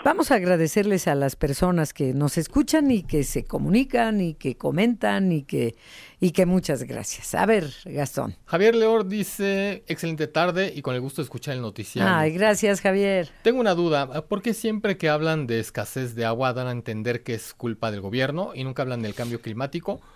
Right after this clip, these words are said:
Speaker 2: No defiendo al gobierno, pero porque tampoco veo infraestructura ni mantenimiento.
Speaker 1: No, Javier, sí hemos abordado mucho con especialistas el tema del cambio climático. El tema también, junto con, es la mala gestión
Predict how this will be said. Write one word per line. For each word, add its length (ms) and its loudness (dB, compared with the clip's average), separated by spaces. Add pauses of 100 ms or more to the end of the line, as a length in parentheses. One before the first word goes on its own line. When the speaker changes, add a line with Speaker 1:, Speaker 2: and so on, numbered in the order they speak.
(140)
Speaker 2:
No 140 2
defiendo 340 2
al 80 4
gobierno, 460 0
pero 160 -4
porque 260 -4
tampoco 320 -6
veo 120 -2
infraestructura 600 -4
ni 120 -4
mantenimiento. 760 -8
Speaker 1:
No, 440 6
Javier, 420 2
sí 240 0
hemos 260 2
abordado 460 2
mucho 380 2
con 160 0
especialistas 840 0
el 120 0
tema 280 2
del 160 0
cambio 340 2
climático. 720 -2 (580)
El 180 4
tema 560 2
también, 580 4
junto 500 4
con, 540 2 (920)
es 480 2
la 240 6
mala 340 4
gestión 760 0